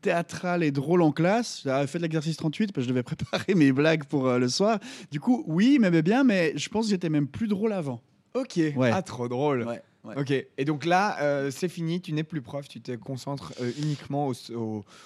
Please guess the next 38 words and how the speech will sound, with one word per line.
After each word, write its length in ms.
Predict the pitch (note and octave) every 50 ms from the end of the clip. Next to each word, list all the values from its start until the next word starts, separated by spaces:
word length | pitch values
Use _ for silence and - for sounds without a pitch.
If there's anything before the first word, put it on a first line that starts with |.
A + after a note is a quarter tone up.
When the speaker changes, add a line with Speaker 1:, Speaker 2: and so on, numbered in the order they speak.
| - _ -
Speaker 2:
au 140 | F#3+ E3+ F#3+
monde 280 | A#2 B2+ C#3+ D3+ C#3+ B2+
du, 580 | A2 A2+ A#2 A2 G#2+ G#2+ G#2 G#2 G#2 G#2 G#2 G#2
Speaker 1:
Ouais. 340 | D3+ D3 D3 C#3+ C#3+ C3+
Speaker 2:
du 60 | A#2 -
spectacle. 360 | - B2+ A2+ - - - C#3
Speaker 1:
Je 80 | A#2
donne 160 | A2+ D#3 D3 C#3+
quand 120 | - G3+
même 160 | A3+ A3+ G#3+
des 120 | F3 E3 C#3+
petits 240 | - - - F#3
cours 280 | E3 - - G3+ G3 F3
de 60 | D#3 C#3+
théâtre 540 | C3+ - C#3 C#3 C#3 C#3+ C#3+ C#3+ - -
ou 20 | B2
de 240 | A#2+ A#2+ A#2+ A#2+ A#2
stand-up 480 | - - - B2+ B2 A#2+ C3+ C3+ B2 -
comme 140 | B2 A2+
ça, 240 | A2 - D3 D#3 G#3 B3+
Speaker 2:
Ok. 140 | B2 B2
Speaker 1:
parce 120 | A2 A2+ -
que 100 | - B2+
Speaker 2:
Mais 60 | B2+
Speaker 1:
j'aime 60 | A2+
Speaker 2:
c'est 80 | G#2+ B2
en 40 | A#2+
Speaker 1:
toujours 160 | B2+ C3 C#3
Speaker 2:
lien 100 | D3+ E3+
Speaker 1:
bien 120 | C3+ C3 B2+
Speaker 2:
quand 100 | C3 C3
même 120 | C3 B2+
Speaker 1:
transmettre. 260 | A#2+ A#2 C3+ C3+ G#2+ -
Speaker 2:
avec, 60 | C3+
euh, 40 | A#2+
Speaker 1:
Ouais, 140 | B2 G#2+
Speaker 2:
ouais. 120 | A2 A2+ G#2+ -
Speaker 1:
ouais. 220 | A2+ A2 G#2 G2